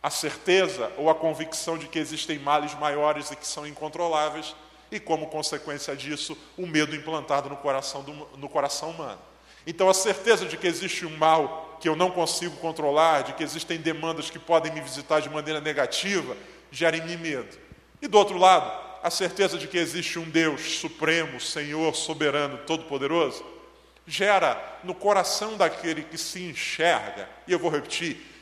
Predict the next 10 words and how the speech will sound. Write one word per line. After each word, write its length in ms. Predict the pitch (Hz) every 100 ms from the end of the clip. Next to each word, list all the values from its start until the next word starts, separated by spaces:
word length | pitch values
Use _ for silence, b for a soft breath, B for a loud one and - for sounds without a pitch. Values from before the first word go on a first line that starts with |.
| -
gera 500 | 135 131 170 160 139
no 100 | 139
coração 580 | - 151 131 - 180 180
daquele 460 | 143 - 135 120
que 140 | 113 139
se 180 | - 123
enxerga 680 | 117 - 160 139 113 107 - B B
um 80 | 165
sentimento 760 | - 180 175 - 147 165 165 156
de 300 | 123 147